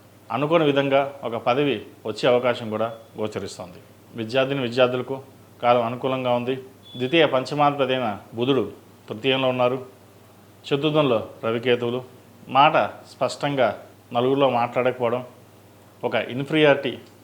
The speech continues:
ఫీల్ అనేది ఏర్పడుతుంది. ఇవన్నీ పక్కన పెట్టి మీరు ఎలా మాట్లాడగలరో అలాగే మాట్లాడండి. తద్వారా ఉద్యోగంలో కావచ్చు, ఎడ్యుకేషన్ పరంగా కావచ్చు, ఇంటర్వ్యూలో కావచ్చు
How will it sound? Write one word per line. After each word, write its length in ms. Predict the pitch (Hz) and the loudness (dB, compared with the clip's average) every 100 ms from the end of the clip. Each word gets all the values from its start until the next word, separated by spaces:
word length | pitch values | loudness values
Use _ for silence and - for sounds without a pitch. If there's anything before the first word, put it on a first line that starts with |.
| - | -4
ఫీల్ 200 | 131 127 | 0 2
అనేది 280 | 117 113 107 104 - 117 | 0 -4 -6 -8 -8 -4
ఏర్పడుతుంది. 560 | 117 123 113 117 113 127 - - - - - - - | -2 -2 -6 -8 -8 -10 -14 -20 -20 -20 -20 -20 -6
ఇవన్నీ 280 | 123 123 170 165 | 0 0 0 0
పక్కన 240 | 208 151 143 | 0 0 -2
పెట్టి 260 | 127 131 131 127 - - - - - - - - 127 | -2 -2 -6 -6 -16 -20 -20 -20 -20 -20 -20 -6 0
మీరు 180 | 151 135 117 | 2 4 6
ఎలా 120 | 156 170 | 6 6
మాట్లాడగలరో 680 | 160 156 147 143 139 135 147 - - - - | 2 4 4 6 4 4 0 -2 -16 -20 -6
అలాగే 340 | 110 135 147 165 135 | 4 4 6 2 2
మాట్లాడండి. 520 | 113 123 110 110 123 127 - - - - - - - | 0 0 -2 -4 -8 -10 -20 -20 -20 -20 -20 -20 -6
తద్వారా 460 | 117 120 139 139 101 90 - - - - 107 | 0 6 6 6 4 0 -14 -20 -20 -18 -14
ఉద్యోగంలో 420 | 104 131 139 147 139 | 0 4 4 4 4
కావచ్చు, 300 | 135 131 147 151 - - - - - - 113 | 4 2 -4 -6 -12 -20 -20 -20 -20 -12 -8
ఎడ్యుకేషన్ 460 | 110 127 143 143 139 | -8 0 0 0 0
పరంగా 240 | 135 135 127 | 0 0 2
కావచ్చు, 300 | 127 123 135 139 - - - - - - - 127 | 0 0 -6 -8 -14 -20 -20 -20 -20 -20 -8 -4
ఇంటర్వ్యూలో 420 | 147 175 165 147 123 | -2 2 6 6 4
కావచ్చు 320 | 113 113 | 0 -2